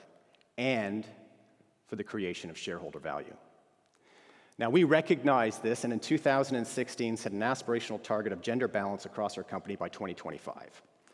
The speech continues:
And since we set our goal, we've increased female representation across the business by more than two-thirds. It now stands at over thirty percent. In the mining sector, there's another opportunity. A safe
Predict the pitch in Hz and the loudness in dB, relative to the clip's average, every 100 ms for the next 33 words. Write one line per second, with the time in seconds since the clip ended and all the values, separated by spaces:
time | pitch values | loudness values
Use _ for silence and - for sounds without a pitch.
0 | - - - - 104 143 - 120 - 165 | -20 -20 -20 -14 -2 -2 0 0 4 6
1 | 127 107 104 95 113 - 117 135 143 - | 4 4 4 4 0 0 0 2 2 2
2 | 131 120 - - 131 117 107 107 110 113 | 0 -2 -6 -4 0 2 4 2 0 -2
3 | 107 - 113 107 110 101 - 107 - 90 | -4 -2 -2 -2 -4 -4 -2 -2 -4 -8
4 | 98 - - 107 101 95 87 - 123 - | -6 -6 -8 -6 -4 -4 -4 -6 -6 -2
5 | 113 85 71 - - _ _ _ _ _ | -2 -2 -6 -12 -16 _ _ _ _ _
6 | _ _ _ - 120 139 160 - 147 120 | _ _ _ -6 2 4 4 4 2 4
7 | 120 113 104 98 - 110 90 98 - 101 | 2 0 -2 -4 -2 -2 -2 -6 -6 -6
8 | 71 - - _ _ _ _ _ _ _ | -6 -16 -20 _ _ _ _ _ _ _
9 | _ _ _ _ _ - 131 123 190 160 | _ _ _ _ _ -4 2 6 6 6
10 | - 127 - 123 120 117 131 113 92 85 | 4 2 4 2 2 4 4 4 4 0
11 | 98 76 64 - - _ _ _ _ _ | -6 -6 -8 -12 -20 _ _ _ _ _
12 | - 107 - 156 180 - - | -10 -4 2 6 4 2 -12